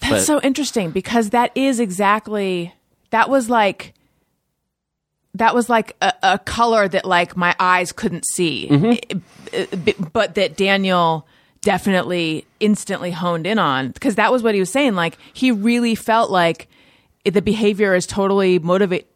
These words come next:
Speaker 1: not justified, but motivated because she had said that sort of cutting remark about the
Speaker 2: Mm-hmm.
Speaker 1: party. Whereas I was like, "What's the big deal with
Speaker 2: Yeah,
Speaker 1: that?"
Speaker 2: like, and, uh,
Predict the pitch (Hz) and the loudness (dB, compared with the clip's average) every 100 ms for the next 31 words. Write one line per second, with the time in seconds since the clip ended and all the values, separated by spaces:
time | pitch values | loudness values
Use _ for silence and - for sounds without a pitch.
0 | _ _ - 294 233 302 339 294 202 165 | _ _ -2 0 0 0 -2 -2 0 0
1 | 175 196 262 330 202 175 170 170 151 - | -2 0 2 2 0 2 2 0 -2 -12
2 | - 202 208 202 - 208 190 190 202 165 | -4 2 2 0 -4 -2 0 0 -2 -6
3 | - 190 175 175 - - 175 170 - 196 | 0 0 2 0 0 0 -4 -4 -2 0
4 | 180 175 165 151 165 175 156 147 98 - | 2 0 -2 0 0 0 -2 -2 -2 0
5 | 208 175 120 156 160 170 170 151 143 - | 2 2 0 0 2 0 0 -2 -4 -6
6 | _ _ _ _ - 175 175 151 147 165 | _ _ _ _ -10 -10 -8 -8 -6 -4
7 | 151 170 147 117 123 139 127 123 123 - | 0 0 2 2 0 2 2 2 0 -2
8 | 113 123 113 104 101 101 101 101 98 | -2 -4 -6 -6 -4 -2 -2 -2 -2